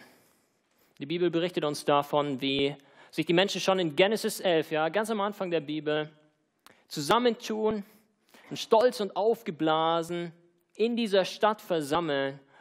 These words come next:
um sich selbst einen Namen zu machen.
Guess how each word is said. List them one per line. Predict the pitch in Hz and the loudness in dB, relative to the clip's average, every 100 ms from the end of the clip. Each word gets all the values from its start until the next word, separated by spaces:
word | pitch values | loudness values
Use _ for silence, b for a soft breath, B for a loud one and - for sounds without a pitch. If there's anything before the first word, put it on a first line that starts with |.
| b | b
um | 147 135 | -12 -10
sich | 139 | -10
selbst | - 175 175 175 | -2 0 0 -4
einen | 151 135 135 | -8 -6 -4
Namen | 131 131 131 127 117 _ - | -2 -2 -4 -6 -10 _ -12
zu | - | -6
machen. | 127 113 113 | -4 -4 -6